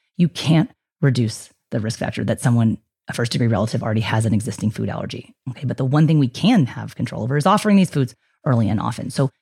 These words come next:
don't be scared about allergic reactions. Instead, recognize the power that you have as a parent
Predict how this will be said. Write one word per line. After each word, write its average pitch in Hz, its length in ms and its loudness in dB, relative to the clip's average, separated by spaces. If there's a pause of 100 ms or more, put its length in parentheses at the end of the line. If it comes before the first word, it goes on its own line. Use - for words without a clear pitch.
(120)
don't 170 220 2
be 214 120 4
scared 135 520 -2 (120)
about 127 400 -2
allergic 120 480 -2
reactions. 117 560 -2 (240)
Instead, 147 460 0
recognize 131 460 0
the 113 120 -4
power 127 480 -2
that 101 160 -4
you 120 160 0
have 110 300 -2
as - 180 -4
a - 60 -8
parent 147 520 -2